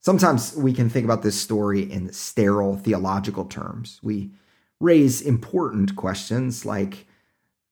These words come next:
why would God want to say that he would destroy people like this? Isn't God loving? Wait, does Moses change God's mind? Does God change?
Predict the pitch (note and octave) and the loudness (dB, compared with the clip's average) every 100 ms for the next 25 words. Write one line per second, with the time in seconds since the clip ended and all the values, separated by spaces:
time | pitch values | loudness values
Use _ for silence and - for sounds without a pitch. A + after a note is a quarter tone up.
0 | - G#2 A#2 E3+ C#3 D3+ B2 G#2+ G#2+ A2+ | -12 -6 -4 -2 0 0 0 -2 -2 -2
1 | A2+ B2 A2 - - - - G#2+ C3+ C3 | 0 2 0 -2 -10 -18 -4 0 2 0
2 | G#2 B2 G#2 G2+ - - D3 F3 G2+ G2 | -2 -2 -2 -2 -4 -2 -2 -2 -2 -4
3 | E2+ E2 - - - - - _ A#2+ A#2+ | -6 -10 -12 -16 -16 -20 -20 _ 0 0
4 | A#2+ A2+ A2 G#2+ F#2+ G2 C3+ G3 A#3+ - | 0 0 0 0 0 0 0 -2 -4 -12
5 | _ _ _ _ _ _ _ _ - G#2 | _ _ _ _ _ _ _ _ 2 2
6 | G2+ G#2+ G#2 A2 E3 D#3 - - D3 E3 | 2 2 4 4 2 0 -6 -6 -4 -4
7 | G3 - D3+ C#3+ G3 G2+ E3 B3+ - - | -4 -4 -4 -2 0 0 -4 -6 -10 -14
8 | _ _ _ - A#2 A2+ A2+ A2+ - - | _ _ _ -4 -2 0 0 0 -2 -2
9 | G2 G#2+ G3+ C#4 - - | 0 0 -2 -4 -12 -18